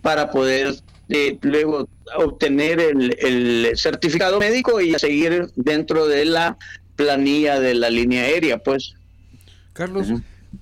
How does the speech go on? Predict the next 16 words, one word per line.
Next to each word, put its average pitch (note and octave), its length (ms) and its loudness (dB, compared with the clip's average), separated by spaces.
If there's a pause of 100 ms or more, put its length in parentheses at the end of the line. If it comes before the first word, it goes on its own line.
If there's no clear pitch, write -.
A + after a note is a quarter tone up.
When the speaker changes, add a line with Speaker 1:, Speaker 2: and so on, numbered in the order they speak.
(280)
Speaker 2:
¿qué, A#3+ 260 -8
qué A#3+ 280 -8
es, A#3+ 240 -14
eh, C3+ 380 -6
ta-, E3+ 180 -12
qué F#3 80 -8
tanto F#3 260 -10
hay F#3 100 -6
de, C3 220 -6
de A2 220 -14
mito, C3 260 -6
de A#2 80 -8
leyenda C3+ 380 -8
o A2 220 -8
de G#2+ 160 -8
realidad? A2 640 -8